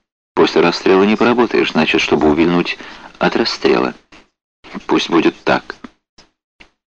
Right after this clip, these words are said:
В короткие промежутки между резкими вопросами Глеткина и своими ответами Рубашов слышал шорох карандаша. Стенографистка вела протокол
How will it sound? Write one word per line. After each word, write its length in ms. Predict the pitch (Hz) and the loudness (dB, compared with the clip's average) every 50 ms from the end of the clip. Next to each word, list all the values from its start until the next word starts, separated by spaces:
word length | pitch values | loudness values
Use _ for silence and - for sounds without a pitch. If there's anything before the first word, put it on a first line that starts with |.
| _ - - - - - - - - - - - - - | _ -20 -20 -20 -20 -20 -16 -14 -12 -10 -10 -10 -10 -10
В 100 | - - | -4 0
короткие 380 | 113 110 117 123 123 - - 113 | 2 4 4 4 4 4 2 2
промежутки 540 | 117 120 113 113 110 107 127 117 - - | 4 4 4 2 4 2 2 0 0 -2
между 420 | 82 85 85 82 - 87 85 82 - | -2 0 0 0 2 2 2 2 2
резкими 460 | - 90 101 98 95 - - 85 80 | 2 2 2 2 2 0 -2 -2 0
вопросами 500 | 76 78 80 - - 78 - - 82 78 | 0 0 0 0 0 -2 -2 -2 -2 -2
Глеткина 600 | 71 - - 101 - - - - 71 71 71 67 | 0 0 2 2 2 0 0 -2 -2 -2 0 -2
и 20 | 67 | -4
своими 360 | - - - 73 71 71 71 | -4 -4 -4 -4 -4 -2 -4
ответами 540 | 73 - - 98 113 117 - - - - - - - - - - - - - - - - | -4 -2 0 0 0 2 0 -2 -4 -4 -6 -8 -14 -14 -14 -12 -12 -12 -12 -14 -4 0
Рубашов 500 | - 110 104 113 117 - - 139 135 - | 2 4 4 4 4 4 2 2 0 2
слышал 340 | - 127 123 - - 107 | 2 4 4 4 2 0
шорох 420 | 107 - - 90 87 - 85 - - | 0 0 0 2 2 2 0 -2 -4
карандаша. 760 | - 85 80 80 80 78 78 80 - - - - 62 - - - - - - - - - | -2 -2 0 0 0 0 0 0 0 0 0 -2 -2 -4 -6 -12 -18 -18 -18 -18 -14 -12
Стенографистка 800 | - - - 95 92 92 87 90 90 - - - - - - - | -10 -4 0 0 2 2 2 2 2 2 2 0 0 0 0 2
вела 340 | 101 90 80 73 80 80 78 | 2 4 4 2 2 0 0
протокол 680 | - - 80 78 - - 78 - - - 67 60 62 - | -2 -4 -4 -2 -2 -4 -4 -4 -2 0 0 0 0 -2